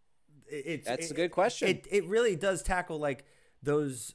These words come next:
Speaker 1: adult things in such a funny manner. But no, it's, it, they really lean into a lot of this stuff, especially with those three, the architect, the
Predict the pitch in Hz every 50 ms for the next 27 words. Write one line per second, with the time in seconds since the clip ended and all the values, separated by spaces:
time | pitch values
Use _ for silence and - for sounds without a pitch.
0 | - - 135 117 - - 143 143 147 147 147 - - - 143 143 151 143 143 135
1 | 123 - - 147 127 - 131 117 101 - - - - - - 135 139 135 131 123
2 | 120 120 117 117 117 113 107 101 95 - 110 107 104 - - - - - - -
3 | 165 240 240 135 156 156 - - - - _ - 143 123 - - 127 127 151 143
4 | 143 135 160 226 277 339 - 139 143 156 151 143 139 139 147 143 - 143 127 110
5 | 107 107 104 104 107 104 101 101 92 76 76 - - - - 69 69 - - 117
6 | - - 202 196 - - 175 160 139 135 127 - 131 123 120 120 - - - 110
7 | 95 80 69 - 80 - 104 110 85 101 117 113 - 104 - - 107 101 - _
8 | - 92 90